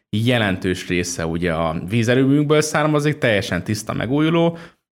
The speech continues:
akkor lényegében amúgy teljesen tiszta a termesztés. Hogyha ez mondjuk olyan helyen, mint mondjuk Németország, ahol azt mondják, hogy jaj, mennyi a megújuló, nem megújuló igazából, szén, szenet meg gázt használnak, hogy most leállítanak minden megújuló gyárat, és próbálnak ugye napelemre meg szélerőművre menni, de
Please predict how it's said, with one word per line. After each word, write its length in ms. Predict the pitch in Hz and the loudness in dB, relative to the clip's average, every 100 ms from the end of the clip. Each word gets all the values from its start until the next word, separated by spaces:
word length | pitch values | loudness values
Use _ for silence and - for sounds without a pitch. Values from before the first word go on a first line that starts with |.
| 104 | -4
akkor 120 | 104 | 0
lényegében 520 | 113 113 120 113 113 | 2 2 2 2 2
amúgy 420 | 117 120 120 - | 2 4 2 2
teljesen 400 | - 95 87 95 | 0 0 0 -2
tiszta 260 | 92 90 - | -2 -4 -6
a 60 | - | -4
termesztés. 580 | 82 92 87 - 101 | -4 -4 -6 -6 -6
Hogyha 220 | - - 113 | -6 -2 2
ez 160 | 113 | 2
mondjuk 240 | 120 110 127 | 2 0 2
olyan 200 | 110 98 | 0 0
helyen, 220 | 98 90 | 0 0
mint 140 | 87 | -2
mondjuk 200 | 85 92 | -4 0
Németország, 680 | 113 107 - 80 - 85 85 | 2 0 -2 -4 -4 -6 -4
ahol 340 | 87 87 82 - - _ 120 | -4 -4 -4 -6 -14 _ -4
azt 120 | 120 | 0
mondják, 240 | 113 98 | 0 0
hogy 100 | 92 | 0
jaj, 220 | 101 104 | 0 2
mennyi 340 | 92 104 98 85 | 2 0 0 0
a 40 | |
megújuló, 580 | 82 107 131 139 139 139 - | 0 2 4 4 4 0 -4
nem 160 | 110 110 | 0 2
megújuló 500 | 117 131 139 143 139 | 4 4 6 6 6
igazából, 560 | 135 123 120 123 120 | 4 4 2 2 2
szén, 420 | 113 - 95 87 90 | 2 0 0 0 -2
szenet 400 | - 98 80 90 | -4 -2 -2 -4
meg 160 | 82 | -4
gázt 300 | 85 82 - | -4 -6 -4
használnak, 520 | 120 120 151 147 139 | -4 -2 0 0 0
hogy 80 | 113 | -2
most 140 | 90 113 | -4 -2
leállítanak 400 | 92 104 87 104 | -2 -2 -4 0
minden 280 | 101 90 | 0 0
megújuló 420 | 85 90 80 80 85 | -2 -2 -4 -4 0
gyárat, 260 | 110 104 | 0 -2
és 100 | 104 | -4
próbálnak 460 | - 101 90 - - | -2 -2 -2 -6 -6
ugye 100 | 92 | -4
napelemre 540 | 98 - 90 92 95 | -2 -4 -4 -4 -4
meg 160 | 85 - | -6 -6
szélerőművre 520 | - 127 143 147 147 | -2 0 2 2 2
menni, 180 | 147 143 | 2 2
de 140 | 143 | 0